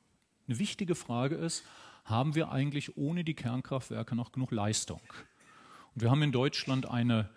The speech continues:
Behörde, die Netzagentur, die hat am elften vierten zweitausendelf, also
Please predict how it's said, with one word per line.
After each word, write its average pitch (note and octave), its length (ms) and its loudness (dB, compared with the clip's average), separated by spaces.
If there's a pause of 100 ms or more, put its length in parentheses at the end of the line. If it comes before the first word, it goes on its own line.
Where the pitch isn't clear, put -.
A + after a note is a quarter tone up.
(220)
Behörde, A#2+ 540 2
die A#2 100 2
Netzagentur, D3+ 1080 2 (500)
die C3 80 2
hat B2 120 -2
am A#2 280 2 (100)
elften D#3 420 -2
vierten C#3 400 -4
zweitausendelf, B2 1200 2
also A#2 260 0